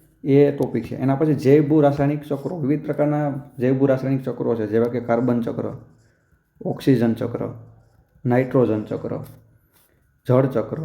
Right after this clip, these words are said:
તો આ વિવિધ પ્રકારના ચક્રો છે એની માહિતી તમને, અ, હોવી જોઈએ. ત્યારબાદ પ્રદૂષણ અંગેની ટોપિક છે. પ્રદૂષણમાં પ્રદૂષણ એટલે શું, પ્રદૂષણના પ્રકાર, તેની વાતાવરણ ઉપર અસરો, એને પ્રદૂષણ રોકવા અંગેના ઉપાયો,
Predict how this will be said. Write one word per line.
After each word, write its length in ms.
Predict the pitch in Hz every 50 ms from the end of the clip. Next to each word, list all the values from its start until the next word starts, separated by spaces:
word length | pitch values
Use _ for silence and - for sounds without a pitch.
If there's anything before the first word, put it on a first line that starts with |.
| - - -
તો 60 | -
આ 220 | - - 160 165
વિવિધ 220 | 160 143 147 170 175
પ્રકારના 360 | - 170 165 170 170 175 160
ચક્રો 340 | 147 151 151 - 156 165 160
છે 100 | 151 160
એની 220 | 151 151 147 156
માહિતી 360 | 147 143 139 139 143 143 151
તમને, 520 | 143 143 147 147 143 143 147 143 143 143 - - -
અ, 40 | 147
હોવી 520 | 131 123 120 117 117 110 117 123 127 123 110
જોઈએ. 240 | 107 110 113 127 - - - - - - _ _ _
ત્યારબાદ 380 | - 139 143 151 156 165 160 165
પ્રદૂષણ 800 | 165 165 165 160 160 160 143 139 143 160 160 156 156 160 156 156
અંગેની 480 | 151 147 143 147 147 147 147 147 156 151 - - - _ -
ટોપિક 260 | - 127 - 135 123
છે. 100 | - -
પ્રદૂષણમાં 540 | 127 - 127 127 139 135 135 139 139 135 135
પ્રદૂષણ 380 | 135 127 123 135 135 131 135 131 127 127 135 - -
એટલે 200 | 127 123 123 120
શું, 300 | - 135 131 131 123 -
પ્રદૂષણના 520 | 127 120 123 127 127 127 127 127 127 117
પ્રકાર, 500 | 117 - - 113 - 127 127 127 127 123
તેની 240 | - - 120 123 123
વાતાવરણ 420 | 113 110 110 110 127 123 123 123
ઉપર 200 | 120 - - 117
અસરો, 540 | 110 110 110 - 123 120 123 123 120 120 - -
એને 380 | 127 127 123 120 120 117 117 113 -
પ્રદૂષણ 380 | 120 123 123 120 117 120 117
રોકવા 340 | 107 113 110 113 - 123 120
અંગેના 240 | 120 123 123 123 117
ઉપાયો, 460 | 113 117 117 131 131 131 131 127 131